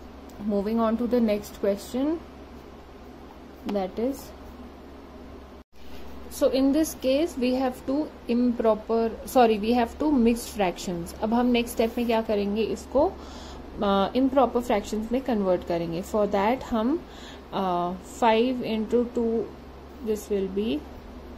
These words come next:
five into two plus four, and this will be five into three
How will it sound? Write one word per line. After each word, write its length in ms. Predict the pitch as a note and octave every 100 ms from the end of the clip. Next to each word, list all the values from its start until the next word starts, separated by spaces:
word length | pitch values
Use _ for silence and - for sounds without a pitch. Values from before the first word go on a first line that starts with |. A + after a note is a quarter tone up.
| - - - - - - - - - - - - - - G3+
five 340 | F#3 F#3 G3+ G#3 G3+
into 400 | F#3 F3+ - F3+ - -
two 280 | G#3+ C#4+ - - - - -
plus 260 | G3 G3 A3+ - - - - - F#3+
four, 320 | F#3 G#3 D4 - - - - - - - - - - - - - - - - - - - - - - -
and 340 | F#3 F#3+ F#3
this 220 | F#3+ -
will 300 | F#3 F3+ F3+
be 180 | G3+ C4+ D#4+ - - - - - - - - - - - G3 - - - - - - - - - - - - - - - - - - - - - - - G3+
five 360 | F#3+ G3 A3 G#3 - -
into 420 | G#3 F#3+ F#3 F#3+ F3+ -
three 400 | - G3+ A3 C#4